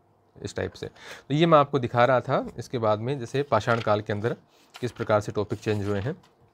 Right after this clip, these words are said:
साथ साथ में हम बात कर लेते हैं परीक्षाओं की। तो परीक्षाओं के अंदर पीजीटी का एग्जाम है, उससे नीचे के लेवल में तो टीजीटी इत्यादि के लिए तो आप नहीं पढ़ सकते इतनी भारी भरकम किताब,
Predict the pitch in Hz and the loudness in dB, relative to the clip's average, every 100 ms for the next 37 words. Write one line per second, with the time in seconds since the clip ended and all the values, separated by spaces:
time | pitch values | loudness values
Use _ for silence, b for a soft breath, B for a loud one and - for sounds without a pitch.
0 | _ _ - - 160 175 180 185 185 143 | _ _ -4 8 8 8 2 2 4 4
1 | 147 156 151 151 175 127 123 - 123 123 | 4 0 -2 -4 -2 -2 -2 0 2 2
2 | 117 147 - B B B B 165 180 175 | -2 -6 -8 B B B B 4 6 6
3 | 175 190 196 208 202 185 190 226 196 - | 2 6 6 8 4 4 4 4 0 -10
4 | _ _ _ _ _ _ - 151 156 175 | _ _ _ _ _ _ -2 0 2 4
5 | 165 143 135 139 135 156 208 220 175 156 | 6 6 6 4 4 -2 -2 2 2 2
6 | 170 165 156 151 147 147 151 147 151 143 | 2 2 2 2 0 -2 -2 -2 -2 0
7 | 123 120 120 117 117 110 104 107 127 139 | 0 0 -2 -2 0 0 0 -2 -2 0
8 | 117 117 - 110 117 107 110 107 101 107 | -2 -4 -8 -6 -6 -2 -2 -2 -4 -4
9 | 113 131 | 2 0